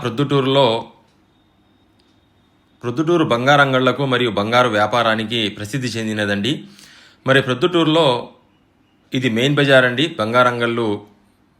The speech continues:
బంగారు షాపులు, బంగారు జ్యువెలరీస్ ఇవన్నీ కూడా ఉన్న మెయిన్ బజార్ అండి ఇది. ఇది చాలా ఇరుకుగా అయిపోయిందండి. మరి ఈ విషయాన్ని గమనించి మన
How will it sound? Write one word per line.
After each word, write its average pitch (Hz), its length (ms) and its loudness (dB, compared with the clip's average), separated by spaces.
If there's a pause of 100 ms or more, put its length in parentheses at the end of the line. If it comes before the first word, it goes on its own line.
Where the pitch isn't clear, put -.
(120)
బంగారు 113 400 0
షాపులు, 113 420 -2
బంగారు 110 380 -2
జ్యువెలరీస్ 110 520 -4 (1500)
ఇవన్నీ 127 400 0
కూడా 139 180 4
ఉన్న 127 120 2 (160)
మెయిన్ 127 200 0
బజార్ 117 280 4
అండి 104 180 -2
ఇది. 117 100 -4 (120)
ఇది 127 100 -4 (100)
చాలా 135 180 2 (140)
ఇరుకుగా 143 380 0
అయిపోయిందండి. 123 580 -2 (1000)
మరి 143 240 4 (1160)
ఈ 139 100 -4 (100)
విషయాన్ని 160 400 0
గమనించి 135 460 0 (1700)
మన 143 100 4